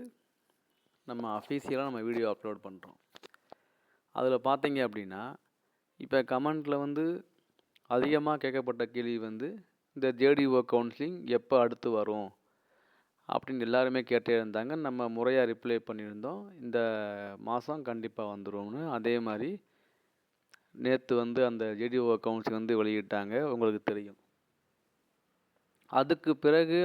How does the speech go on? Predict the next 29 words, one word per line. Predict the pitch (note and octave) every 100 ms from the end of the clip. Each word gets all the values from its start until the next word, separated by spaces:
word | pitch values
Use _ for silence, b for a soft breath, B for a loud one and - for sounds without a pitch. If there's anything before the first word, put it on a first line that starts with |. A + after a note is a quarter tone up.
| D3+
அதிகமா | B2 C#3 C#3 C3+
கேட்கறது | B2 A#2 B2 B2+ G3 B3 _ b b b b b
ரோடு | - C3+ C#3
இன்ஸ்பெக்டர். | C3 A#2 A#2 G#2 A2+ A2+ - -
அது | A2+ A#2 B2+ A2 G#2
ஊருக்கே | B2 C3+ B2 A#2+
தெரியும் | A2+ A2 A#2+ - _ b b b b -
எப்ப | A2+ - B2+
வரும், | A#2 A2+ A#2+ B2 - -
அது | A#2 A#2+
வருமா | A#2 A#2+ A#2+ A#2+
வராதாங்கிறத | A2+ A2+ A2 A2+ A2 G#2+ A2
நம்ம | C3 A#2+
ரொம்ப | A2+ A2 A2+ A2 G#2
டீப்பா | G2+ A#2 - A2
பார்த்தாச்சு. | G#2 G#2 G#2 G2 - - _ _ _ b b b -
Then | C3 B2+
அடுத்து | A#2 B2+ D3+ - D#3+ E3 E3+ - b b b b -
அதிகமா | B2 C3+ C3+ C3
கேட்கக்கூடிய | A#2+ A#2+ A#2 A#2+ A2+
கேள்வி | G#2 A#2 A2+
வந்து | A2 A2 C#3+ D3
இந்த | A#2 A2 G#2
ஏ | A2 B2+
இ | C3+ B2
எக்ஸாமுடைய | A2 G2+ A2 G#2 G#2 G#2 A#2 A#2
ரிசல்ட் | G#2+ - A#2+ G#2+
எப்ப | G#2 G2 A2
வரும்னு. | G2+ F#2+ F#2+ F#2